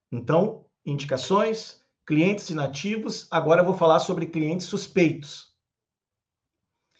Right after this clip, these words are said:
que são aqueles que entraram em contato um dia, pode ser um lead que veio pelo site, que veio pelas redes sociais, que fez o primeiro contato e depois parou. Entrou pelo formulário ali, é,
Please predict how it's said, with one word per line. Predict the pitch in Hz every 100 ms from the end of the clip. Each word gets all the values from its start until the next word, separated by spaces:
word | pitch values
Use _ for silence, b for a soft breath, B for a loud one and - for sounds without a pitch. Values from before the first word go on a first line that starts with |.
| _ -
que | 151
são | 190 214
aqueles | 208 190 220 208
que | -
entraram | 202 190 180 190 262
em | 302
contato | 262 220 185 170 190 214 202
um | 156
dia, | 123 156 196
pode | 220 170 160 160
ser | 175
um | 160
lead | 147 190 202 185 190 B B B
que | -
veio | 139 156 165
pelo | 147 131
site, | - 170 170 170 175 175 160 - _
que | - 139
veio | 160 156
pelas | 147 131
redes | 135 156 -
sociais, | 147 - 160 156 165 170 -
que | -
fez | 147 190 190
o | 196
primeiro | 175 175 233 262
contato | 240 196 180 170 208 214
e | 202
depois | 196 196 196
parou. | - 190 165 127 - - _
Entrou | 151 147 165 190
pelo | 196 180
formulário | 185 180 165 147 151 196 190
ali, | 139 139 180 220 - b b _
é, | 139 135 135 127